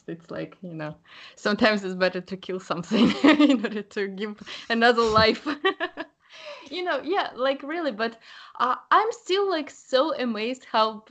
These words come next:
how nobody, like, took his phone away, or, like, I don't know how he's guarding <laughs> his phone so that he can tweet every single moment and, like, just spread out the,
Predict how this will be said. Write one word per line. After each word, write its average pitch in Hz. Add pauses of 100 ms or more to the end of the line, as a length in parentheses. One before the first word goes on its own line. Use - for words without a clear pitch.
(120)
how 214
nobody, 202
like, 180
took 226
his 185
phone 202
away, 233
or, 170
like, 196
I 208
don't 233
know 226
how 220
he's 220
guarding 220
<laughs> -
his 269
phone 247
so 220
that 202
he 190
can 185
tweet 233 (340)
every 208
single 220
moment 190
and, 165
like, 165
just 180
spread 185
out 165
the, 160